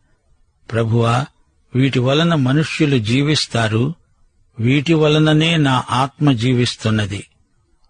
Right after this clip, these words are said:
పాతాళమున నీకు స్తుతి కలగదు, మృతి నీకు కృతజ్ఞతాస్తుతి చెల్లించదు.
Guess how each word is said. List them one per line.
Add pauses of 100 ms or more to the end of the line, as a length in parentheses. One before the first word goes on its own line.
(120)
పాతాళమున
నీకు
స్తుతి
కలగదు, (640)
మృతి
నీకు
కృతజ్ఞతాస్తుతి (120)
చెల్లించదు.